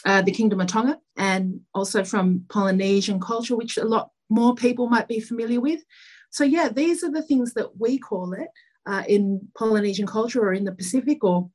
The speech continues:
in the Kingdom of Tonga. And so I thought, I'm just gonna use the words that I use just to kind of be more authentically myself,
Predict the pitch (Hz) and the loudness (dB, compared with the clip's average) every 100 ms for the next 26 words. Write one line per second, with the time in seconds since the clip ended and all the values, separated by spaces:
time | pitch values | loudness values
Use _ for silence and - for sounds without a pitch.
0 | _ - 190 196 214 196 185 208 196 233 | _ -2 0 4 4 2 -2 0 0 0
1 | 226 233 254 247 277 294 277 - 302 403 | -2 0 2 2 2 2 2 0 0 0
2 | 392 415 349 240 247 247 240 214 208 202 | -2 -6 -4 -4 -2 -4 -6 -4 -2 -2
3 | - 196 190 _ 196 202 202 180 165 262 | -6 -6 -8 _ -2 0 -2 -6 -8 -10
4 | - _ _ - 262 254 277 - 240 220 | -10 _ _ 2 2 2 0 2 2 2
5 | - - 226 214 208 220 226 226 233 214 | 2 4 4 4 4 4 4 2 0 -4
6 | 226 226 226 233 208 196 170 170 240 220 | 0 0 0 -2 -2 0 0 -2 -4 -6